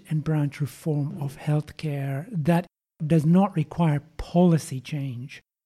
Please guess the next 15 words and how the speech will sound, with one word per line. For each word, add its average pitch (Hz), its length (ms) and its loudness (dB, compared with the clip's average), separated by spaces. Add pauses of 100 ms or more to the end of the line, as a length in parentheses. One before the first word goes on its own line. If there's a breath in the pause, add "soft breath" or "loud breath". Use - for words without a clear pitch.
(140)
which 151 120 0
is 156 80 2
very 196 220 4
critical. 165 800 -2 (840)
Policy 226 300 4
change 147 200 0
would 143 120 -4
help, - 320 0
of - 180 -12
course, - 480 -4
but 151 180 -6
let's 170 280 0
set - 380 -2
that 151 120 0
aside 139 560 0